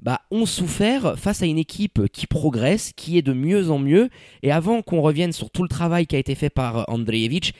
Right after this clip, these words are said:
qui a un joueur qui, moi, m'impressionne de plus en plus, eh ben, c'est Mister Burns, Mister quatrième carton, parce que sa première mi-temps, elle est à vomir, je crois qu'il met un ou deux points,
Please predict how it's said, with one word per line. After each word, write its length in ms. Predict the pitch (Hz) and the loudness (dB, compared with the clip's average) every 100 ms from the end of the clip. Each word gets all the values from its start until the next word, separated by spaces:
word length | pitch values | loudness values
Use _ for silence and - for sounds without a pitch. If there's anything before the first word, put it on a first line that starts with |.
| - | -20
qui 220 | - - 170 | -16 -4 -2
a 100 | 156 | 0
un 180 | 139 139 | 0 0
joueur 400 | 123 160 175 135 | 0 2 2 0
qui, 160 | - | -6
moi, 200 | 135 139 | 0 0
m'impressionne 580 | 139 110 - 113 139 120 | 0 -4 -8 -4 -4 -4
de 80 | 107 | -6
plus 280 | - - 107 | -6 -6 -6
en 80 | 98 | -4
plus, 280 | 147 160 - - - - | -2 -2 -4 -20 -20 -8
eh 80 | 110 | -2
ben, 80 | |
c'est 160 | 101 - | -2 0
Mister 320 | 131 151 123 98 | 0 0 -4 -2
Burns, 400 | 95 90 107 - | -2 -2 -4 -6
Mister 480 | 127 135 156 - 151 165 | -4 -2 -4 -2 -2 -2
quatrième 440 | 151 - 139 131 | -6 -6 -4 -4
carton, 400 | - 127 - 104 - - - | -2 -4 -4 -6 -8 -14 -4
parce 140 | 135 - | -2 0
que 100 | 170 | -2
sa 100 | 175 | -2
première 360 | - 175 175 | 0 0 2
mi-temps, 320 | 160 156 151 147 | 2 0 0 0
elle 140 | 110 | 2
est 80 | 113 | 0
à 100 | 113 | 0
vomir, 480 | 92 101 151 117 110 | -4 0 0 0 -6
je 60 | - | -8
crois 140 | - | -10
qu'il 180 | - 120 | -8 -2
met 140 | 117 - | -2 0
un 120 | 175 | 0
ou 120 | 170 | 2
deux 140 | 147 139 | 2 0
points, 320 | 127 107 | 0 -4